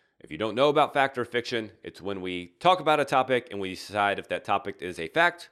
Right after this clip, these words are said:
or if it is fiction. Today, we're talking about snacking. Specifically, we're talking about if snacking is making you fat.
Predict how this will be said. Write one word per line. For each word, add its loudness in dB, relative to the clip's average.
or -2
if -8
it 0
is -4
fiction. -2
Today, 6
we're 0
talking 0
about 2
snacking. -2
Specifically, -6
we're -4
talking -4
about -2
if -10
snacking -4
is -8
making -8
you -8
fat. -6